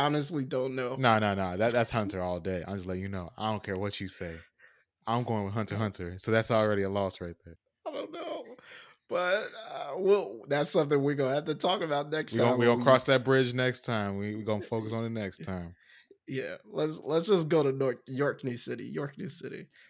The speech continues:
Speaker 2: All
Speaker 1: and
Speaker 2: right.
Speaker 1: see what we got in, in the battleground here. We got
Speaker 2: <laughs>
Speaker 1: Attack on Titan, our one seed, going against The Promised Neverland. Hmm. What you think about this, Hook?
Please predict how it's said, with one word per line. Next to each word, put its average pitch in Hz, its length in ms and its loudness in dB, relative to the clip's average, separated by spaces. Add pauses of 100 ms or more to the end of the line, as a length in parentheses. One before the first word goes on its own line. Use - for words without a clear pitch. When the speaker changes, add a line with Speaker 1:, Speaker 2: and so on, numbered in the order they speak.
(240)
Speaker 2:
All - 200 -10
Speaker 1:
and 135 80 0
Speaker 2:
right. - 80 -4
Speaker 1:
see 151 120 -2
what 117 140 0
we 131 140 -2
got 120 240 0
in, 120 240 -6 (100)
in 120 120 -2
the 117 40 -6
battleground 113 640 -4
here. 117 280 -8 (340)
We 175 80 0
got 123 300 -2 (120)
Speaker 2:
<laughs> - 100 -18
Speaker 1:
Attack - 520 -8 (120)
on 190 280 -6
Titan, 117 560 -8 (640)
our - 160 2
one 117 260 -2
seed, - 400 -8 (580)
going 131 280 2
against 120 340 -2
The 113 80 -12
Promised 120 480 -6
Neverland. 110 540 -10 (920)
Hmm. 123 260 -2 (440)
What 156 180 -6
you - 60 -6
think 113 160 -2
about 107 220 -8
this, 104 160 -12
Hook? 107 180 -10